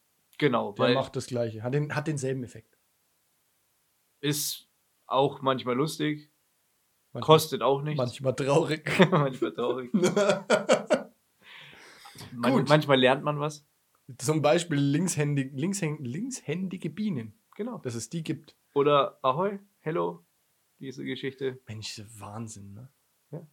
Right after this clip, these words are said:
Speaker 2: Ist richtig, richtig gut.
Speaker 1: Ah, da müssen wir an dieser Stelle vielleicht auch mal ein großes Danke an unsere Redaktion im Background, äh, geben einfach. Das ist, äh, die uns mit den ganzen Informationen füttern. Groß.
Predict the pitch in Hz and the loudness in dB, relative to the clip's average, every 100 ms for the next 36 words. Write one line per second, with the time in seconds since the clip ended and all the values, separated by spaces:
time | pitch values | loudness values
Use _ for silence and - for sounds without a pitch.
0 | _ - - 123 - 120 - 139 151 139 | _ -18 -12 -12 -12 -18 -16 -10 -8 -8
1 | 127 123 113 - 123 139 143 147 151 135 | -10 -12 -12 -8 0 2 2 0 0 -2
2 | 127 135 135 131 131 127 127 123 120 113 | -4 -2 0 0 0 2 2 0 -4 -2
3 | 127 139 131 - 123 135 139 127 123 120 | -2 -2 -6 -2 -2 0 -4 -2 -4 -8
4 | 120 120 120 - 131 131 120 120 113 120 | -6 -4 -4 -4 -4 -4 -4 -6 -2 -2
5 | 117 113 113 113 107 127 127 127 110 113 | -2 -4 -8 -8 -8 -2 -2 -2 -6 -4
6 | 127 - _ _ _ _ _ _ _ _ | -6 -8 _ _ _ _ _ _ _ _
7 | _ _ _ _ _ - 131 123 117 - | _ _ _ _ _ -2 -2 -2 -6 -8
8 | - 113 107 95 139 113 135 123 120 113 | -6 -4 -4 -6 -12 -4 0 0 0 -4
9 | 123 123 120 117 117 120 131 135 117 120 | -4 -6 -8 -4 -4 -4 -6 -6 -8 -8
10 | 135 _ _ _ _ _ _ _ _ - | -10 _ _ _ _ _ _ _ _ -20
11 | _ - 117 - | _ -8 -8 -8